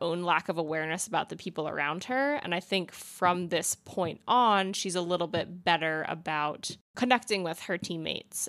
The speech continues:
and being a little bit more part of things instead of isolating herself from them. Like, she goes and hangs out with them in the kitchen at the end of the day and,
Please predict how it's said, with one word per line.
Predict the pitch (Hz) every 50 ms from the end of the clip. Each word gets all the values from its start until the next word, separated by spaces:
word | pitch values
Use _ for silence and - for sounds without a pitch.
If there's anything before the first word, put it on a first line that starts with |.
| - _
and | 185 180 175 170 165 165 165 165 165 170 - - _ - 175 165
being | 180 220 226 226 214 208 202
a |
little | 196 190 196 196 190 180
bit | 180 175 139 123
more | 139 170 180 180 185 180 175 175 170 170 170 165 165 165 160 - - _ _ - - -
part | - - - 190 185 180 180
of | 202 208 214
things | - - 269 262 269 277 277 277 262
instead | - 190 190 - - 175 170 165
of | 165 160 - - -
isolating | 165 175 - - 165 160 156 156 185
herself | 180 165 175 - - 151 160 -
from | - 165 151
them. | 139 - - -
Like, | 180 190
she | - - 214
goes | 190 202 185 180 196
and | 185
hangs | 185 208 202 214 220
out | 254 254 175
with | 156 180 -
them | 175 165 165
in | 170 190
the | 233
kitchen | - - 311 - - 240 196 180
at | 175 175
the | - 175
end | - - 156 160
of | 170 180
the | 214
day | 214 262 262 247 240 226 214 196 190 175
and, | 170 165 165 165